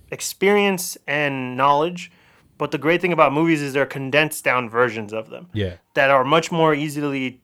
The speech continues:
Speaker 1: um, digestible and that are much more accessible to everybody around us. So,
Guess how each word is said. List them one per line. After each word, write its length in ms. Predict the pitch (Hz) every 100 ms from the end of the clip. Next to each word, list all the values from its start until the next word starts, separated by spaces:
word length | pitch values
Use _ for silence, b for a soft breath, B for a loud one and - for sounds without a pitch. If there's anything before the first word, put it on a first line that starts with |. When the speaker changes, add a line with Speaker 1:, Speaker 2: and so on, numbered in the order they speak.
| _ _ _ _ _ _ -
Speaker 1:
um, 760 | 127 120 113 110 107 104 104 - _
digestible 760 | 120 120 156 156 196 185 214 - b b b
and 180 | 143 143
that 80 | 135
are 80 |
much 240 | 135 143 160
more 240 | 147 135 -
accessible 720 | 143 - - 180 - 139 131
to 120 | 151
everybody 380 | 139 135 127 120
around 340 | 117 165 226 135
us. 180 | 127 - b b
So, 520 | - 147 135 131 -